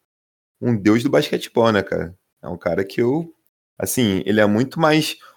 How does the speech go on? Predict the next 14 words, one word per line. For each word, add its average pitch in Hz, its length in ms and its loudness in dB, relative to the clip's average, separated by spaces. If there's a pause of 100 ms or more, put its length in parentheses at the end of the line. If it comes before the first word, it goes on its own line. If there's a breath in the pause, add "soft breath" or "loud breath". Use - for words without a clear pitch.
(200 soft breath)
útil 143 420 2
do 101 140 -2
que 117 120 0
o 104 60 6
mais 107 260 4
dentro 107 240 -2
de 110 80 -10
quadra. 85 500 0
Ele 107 120 -2
é 110 40 2
um 107 40 0
cara 113 300 2
que, 123 160 -2
assim, 104 440 -2